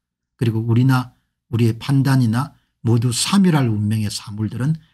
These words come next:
끊임없이 구르며 흘러갑니다. 그렇기 때문에 판단한 자와 판단의 대상이 되는 자는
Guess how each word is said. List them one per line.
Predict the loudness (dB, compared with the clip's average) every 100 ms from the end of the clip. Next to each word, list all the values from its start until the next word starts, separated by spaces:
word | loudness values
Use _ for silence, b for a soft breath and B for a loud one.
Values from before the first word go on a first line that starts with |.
| B _
끊임없이 | 0 2 4 2 0 -8
구르며 | -6 -4 0 -2
흘러갑니다. | -2 -2 0 0 -4 -8 -12 -18 -20 _ _ _ _ _ _
그렇기 | -2 0 2
때문에 | 2 0 0
판단한 | 0 2 4 4 2 0
자와 | -2 -2 -4 -8 _ _
판단의 | -2 0 2 0
대상이 | 0 -2 0 0 0
되는 | -4 -8
자는 | -6 -6